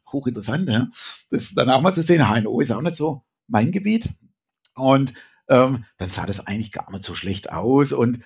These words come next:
als dann alles vorbei war, erzählt uns der Junge in gebrochenem Englisch,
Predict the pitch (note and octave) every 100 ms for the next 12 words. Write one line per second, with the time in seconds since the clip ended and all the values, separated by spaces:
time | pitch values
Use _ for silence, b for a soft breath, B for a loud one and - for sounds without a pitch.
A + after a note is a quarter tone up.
0 | b b _ C#3 D3+ F#3 - A#3+ C4+ -
1 | B3 D#3+ C3 D3 A#2+ D3 B3+ C#4+ _ _
2 | _ _ - C#3+ - D#3+ A3 F3 B2+ B2+
3 | C3 F3 G3+ D#3 - C#3+ D3 B2+ A2+ C3
4 | F#3+